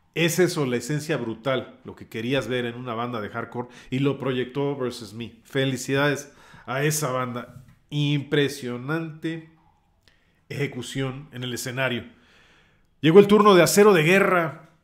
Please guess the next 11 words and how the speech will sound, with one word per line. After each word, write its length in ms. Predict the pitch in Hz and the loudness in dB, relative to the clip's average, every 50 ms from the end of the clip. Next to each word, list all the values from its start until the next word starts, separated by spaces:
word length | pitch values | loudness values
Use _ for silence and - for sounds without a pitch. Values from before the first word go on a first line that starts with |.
| _ _ _ _ _ _ _ _ - | _ _ _ _ _ _ _ _ -14
una 180 | 151 170 185 180 | -10 -6 -2 -2
banda 500 | 185 202 208 214 226 226 226 226 - - - - - _ _ _ _ _ _ _ _ _ _ _ _ - | 0 0 0 0 0 -2 -2 -6 -12 -18 -20 -20 -20 _ _ _ _ _ _ _ _ _ _ _ _ -10
que 300 | - 135 135 139 135 135 - | -8 -4 -4 -4 -6 -8 -8
les 180 | 117 127 117 - | -10 -8 -8 -6
agradezco 460 | 120 120 123 147 180 175 175 - 156 | -6 -2 2 4 4 4 4 2 0
muchísimo 1040 | 160 190 220 190 - - - - - 285 302 - - - 190 165 165 147 127 - - - _ _ _ _ _ _ - | 2 2 2 0 -2 -6 -8 -6 -6 -6 -6 -6 -6 -8 -8 -8 -6 -8 -8 -10 -14 -20 _ _ _ _ _ _ -6
la 800 | 131 147 160 165 151 147 139 131 127 123 123 123 - - - - | -2 0 2 2 2 2 0 0 -2 -2 -4 -6 -10 -16 -18 -12
playerita 500 | - 151 147 147 147 160 175 175 175 185 | -8 -6 -4 -2 0 0 0 0 -2 -4
que 100 | 131 143 | -6 -6
me 80 | 139 - | -8 -8
pasaron 640 | - 135 131 - 175 180 175 185 214 254 - - | -8 -8 -6 -4 -2 -2 -2 -4 -6 -10 -16 -20